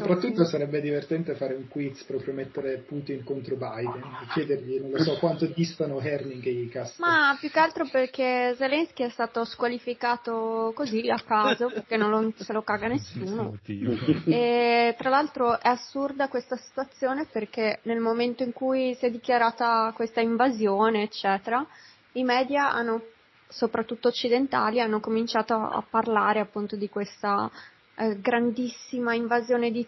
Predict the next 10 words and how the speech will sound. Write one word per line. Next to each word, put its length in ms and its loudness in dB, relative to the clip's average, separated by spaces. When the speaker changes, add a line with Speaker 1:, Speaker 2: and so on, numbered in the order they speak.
Speaker 2:
truppe, 1400 0
la 120 -2
minaccia 640 -2
russa 480 -2
che 100 -4
arriva 340 0
addirittura 520 -2
alle 160 2
porte 360 0
d'Europa, 720 4